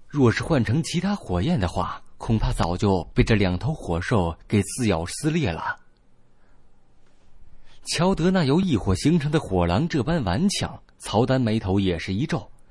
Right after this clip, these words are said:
旋即眼中夺过一抹狠色，手掌一挥，又是两个玉瓶出现在面前，瓶盖一掀开，一灰一紫的两种火焰便是冒腾而起。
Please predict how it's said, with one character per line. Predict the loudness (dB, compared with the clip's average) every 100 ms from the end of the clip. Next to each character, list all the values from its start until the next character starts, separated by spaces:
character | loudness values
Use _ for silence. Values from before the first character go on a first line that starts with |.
| -20 -18
旋 | 2 4 4
即 | 2
眼 | 0 -2 0
中 | 4 4 4
夺 | 4 4
过 | 4 2 0 -2
一 | -2
抹 | 0 2 0
狠 | -2 -4
色， | -6 -6 -8 -16 -20 -20 -20 -20
手 | -2 2 4
掌 | 2
一 | -2 -4
挥， | 2 2 2 -4
又 | 4 6 6
是 | 6
两 | 2
个 | 2
玉 | 2 2
瓶 | 2 2 2
出 | 0 0 2
现 | 2
在 | 2
面 | 4 4 2
前， | -2 -6 -4 -6 -8 -18 _ -20 -16
瓶 | -2 2 4
盖 | 4
一 | 0 -2
掀 | -4 2 4
开， | 4 2 -8 -14 -20 -4
一 | 4 6
灰 | 6 4 4
一 | 4
紫 | 2
的 | 0
两 | 2 2
种 | 2 2
火 | 0 0
焰 | 2 4 4 0 -2
便 | 2 4
是 | 2 0
冒 | 0 0
腾 | 0
而 | 0 0
起。 | -2 -6